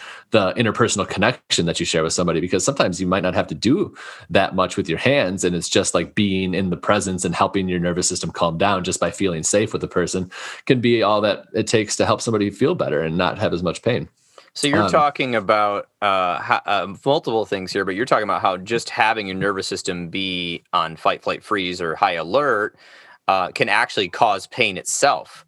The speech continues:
Speaker 2: Is that because, what is that? Why? Do you know why that is? I'm just curious.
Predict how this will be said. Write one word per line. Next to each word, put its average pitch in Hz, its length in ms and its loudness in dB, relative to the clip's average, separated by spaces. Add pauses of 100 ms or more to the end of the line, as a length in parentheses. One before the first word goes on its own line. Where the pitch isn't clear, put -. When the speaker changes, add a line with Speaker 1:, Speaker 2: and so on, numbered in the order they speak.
Speaker 2:
Is 98 200 -2
that 123 140 2
because, 120 300 -2
what 117 180 2
is 135 120 -4
that? 120 240 0
Why? 95 420 2 (160)
Do 107 80 -8
you 110 80 -2
know 107 140 0
why 92 240 0
that 101 120 -2
is? 104 220 -4
I'm 92 100 -2
just 92 180 -8
curious. 87 500 -4